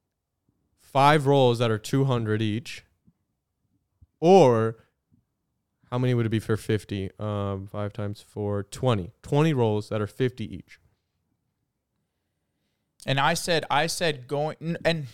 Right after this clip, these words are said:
Speaker 2: okay, first off, you already messed up the word. It's not safer.
Speaker 1: Well, that's how I, that's
Speaker 2: Okay,
Speaker 1: my
Speaker 2: don't
Speaker 1: argument.
Speaker 2: say
Speaker 1: That's
Speaker 2: safer,
Speaker 1: my whole
Speaker 2: 'cause it's
Speaker 1: argument.
Speaker 2: gambling.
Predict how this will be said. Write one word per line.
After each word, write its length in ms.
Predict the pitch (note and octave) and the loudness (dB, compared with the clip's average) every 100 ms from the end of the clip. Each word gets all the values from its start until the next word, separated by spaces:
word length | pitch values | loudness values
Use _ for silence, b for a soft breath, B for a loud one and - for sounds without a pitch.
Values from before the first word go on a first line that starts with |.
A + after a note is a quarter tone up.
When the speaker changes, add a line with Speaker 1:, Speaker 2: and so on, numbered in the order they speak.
| b - | b -10
Speaker 2:
okay, 260 | C#3 C3+ G#2+ | -10 -8 -10
first 240 | - D3+ | -6 -6
off, 140 | C3 A#2+ - | -4 -8 -6
you 180 | D3+ D#3+ | -4 -2
already 320 | C#3+ D3+ E3 | 0 0 -2
messed 240 | C#3 C3 - | -8 -12 -14
up 80 | - | -16
the 80 | |
word. 220 | B2+ B2+ G#2 | -10 -10 -10
It's 100 | - | -10
not 120 | G#3 | -8
safer. 580 | - E3 F#3 - - - _ _ _ _ _ _ - | -6 -6 -10 -10 -14 -14 _ _ _ _ _ _ -10
Speaker 1:
Well, 80 | A2+ | -2
that's 180 | A2+ | -2
how 160 | - A2 | -2 -2
I, 220 | A2 E3+ | 0 -2
that's 220 | C3 A2 | -2 -4
Speaker 2:
Okay, 60 | C3 | -2
Speaker 1:
my 80 | A#2+ | 0
Speaker 2:
don't 160 | E3 F3+ | 2 2
Speaker 1:
argument. 140 | A2+ G2+ A3 | 0 -4 -4
Speaker 2:
say 280 | - G3 | -4 -6
Speaker 1:
That's 200 | G3+ B2+ | 0 0
Speaker 2:
safer, 40 | - | 2
Speaker 1:
my 80 | D#3+ | 2
whole 200 | C#3+ B2 | 4 4
Speaker 2:
'cause 120 | G3 | 4
it's 80 | D#3 | 2
Speaker 1:
argument. 200 | A#2+ G#2+ | -2 -2
Speaker 2:
gambling. 520 | E3+ C3+ A2+ A2 | -2 -6 -10 -12